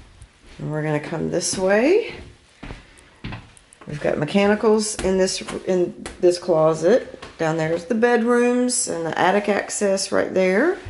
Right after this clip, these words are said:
And then here is the family room of the den. Got paneled walls in here. We've got a ceiling fan with a light, some crown molding. Right here is the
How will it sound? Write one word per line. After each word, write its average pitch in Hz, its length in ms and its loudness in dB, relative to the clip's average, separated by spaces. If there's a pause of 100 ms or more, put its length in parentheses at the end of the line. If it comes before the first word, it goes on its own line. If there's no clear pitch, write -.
(640)
And 170 160 -6
then 165 120 -2
here 277 440 2
is 226 520 2
the 170 420 0
family 208 520 2
room 220 320 4
of 277 120 0
the 359 100 6
den. 220 480 2 (880)
Got - 220 -6
paneled 214 420 2
walls 208 520 4
in 208 140 0
here. 202 360 0
We've 220 100 0
got 156 100 0
a 147 40 -2
ceiling 214 400 2
fan 214 360 0
with 220 160 -2
a 226 40 2
light, 196 560 0
some 147 300 -10 (600)
crown 233 440 4
molding. 208 680 2 (200)
Right 190 300 2
here 240 500 4
is 185 440 2
the 170 400 0